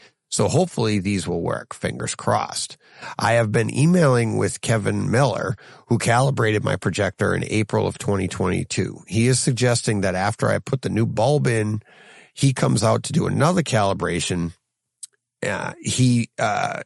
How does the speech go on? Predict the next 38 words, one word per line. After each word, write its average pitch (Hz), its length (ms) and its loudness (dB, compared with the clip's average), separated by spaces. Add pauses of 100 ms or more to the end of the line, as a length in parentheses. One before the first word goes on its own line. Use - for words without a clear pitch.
(100)
he 123 160 0
suggests 113 440 0
calibration 120 800 2
is 98 160 0
warranted 107 560 2
for 95 120 -6
contrast 107 680 0
and 82 120 -2
brightness, 104 500 0
but - 220 -6
also 139 320 2
for - 180 -2
color. - 460 -2 (480)
I 113 100 4
would 117 140 4
also 127 380 2
have 98 280 0
him 98 200 -2
calibrate 98 520 0
a 82 60 -2
separate 117 460 0
mode 101 420 2
for - 100 -6
sports, 101 560 0
as 92 180 -2
I 98 120 2
have 92 140 0
never 104 280 0
been 101 140 0
happy 98 400 -2
with 92 160 -2
how 95 160 -2
the 123 80 -4
sports - 440 -2
look 95 200 -4
on 90 160 -4
the 90 80 -6
projector. 139 580 0